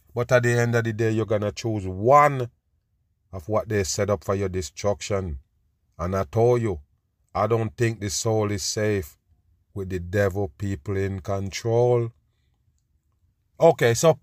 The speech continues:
somebody please tell me, why did they take over the dead? Why? Why did they take over the dead?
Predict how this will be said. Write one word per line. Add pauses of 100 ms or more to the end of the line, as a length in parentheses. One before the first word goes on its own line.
(120)
somebody
please
tell
me, (400)
why
did
they
take
over
the
dead? (360)
Why?
Why
did
they
take
over
the
dead?